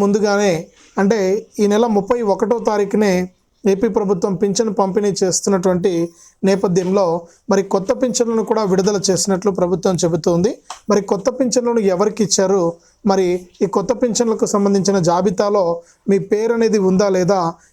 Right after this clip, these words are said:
ఈ లిస్టులో మనం పేరు ఎలాది-, పేరు అనేది ఎలా చెక్ చేసుకోవాలి అనే వివరాలన్నీ కూడా మీకు నేను ఇక్కడ క్లారిటీగా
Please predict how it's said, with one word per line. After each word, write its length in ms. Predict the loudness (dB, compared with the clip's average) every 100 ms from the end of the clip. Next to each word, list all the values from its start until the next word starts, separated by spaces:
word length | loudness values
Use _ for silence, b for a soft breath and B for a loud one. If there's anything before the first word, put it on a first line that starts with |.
| _ 0
ఈ 40 | 2
లిస్టులో 320 | 0 0 0 2
మనం 140 | 0 0 -2
పేరు 200 | 0 0
ఎలాది-, 280 | 0 0 -2 -2 -2
పేరు 180 | -2 0
అనేది 180 | 0 2
ఎలా 120 | 2 2 0
చెక్ 180 | -2 -2
చేసుకోవాలి 540 | -2 -2 0 0 0 -2 -6 b b 0
అనే 160 | 2 0 -4 _ _ _ _ _ _ _ _ -2 0
వివరాలన్నీ 460 | 2 2 2 0 0
కూడా 140 | 0 0
మీకు 140 | 0 0
నేను 140 | 0 2
ఇక్కడ 160 | 0 0 -2 B B B
క్లారిటీగా 440 | 0 0 0 0